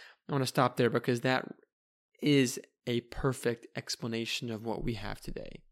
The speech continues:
What we have today in what's called the deep state or administrative state, where you have all these agencies, E P A, C D C, I R S, s-, numerous,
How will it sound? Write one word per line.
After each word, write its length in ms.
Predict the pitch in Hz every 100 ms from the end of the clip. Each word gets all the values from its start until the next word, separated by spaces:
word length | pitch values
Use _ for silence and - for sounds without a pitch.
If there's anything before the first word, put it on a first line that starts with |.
| _ _ - - _ -
What 120 | 139
we 100 | 131
have 200 | 120 117
today 360 | 123 120 117 117
in 200 | - 123
what's 180 | 113
called 300 | - 120 113
the 240 | 110 113 110 - - _ _ _ 151
deep 280 | 135 135 -
state 380 | - - - -
or 260 | 139 120
administrative 920 | 113 123 123 131 123 - 127 113 107 - _ _
state, 480 | - - - - - _ _ _ _
where 440 | - 131 113 113 110 - - _
you 100 | -
have 180 | 139 123
all 260 | - 131 147
these 200 | 147 139 -
agencies, 800 | 135 135 120 104 - - - - _ _ _
E 160 | - 127
P 300 | - 127 120
A, 420 | 113 117 113 113 - -
C 260 | - 131
D 140 | 123 123
C, 560 | - 123 117 113 113 _ _ -
I 200 | 120 120
R 200 | 120 117
S, 460 | 113 110 - - - _ - -
s-, 140 | - -
numerous, 840 | 160 143 165 190 147 110 - -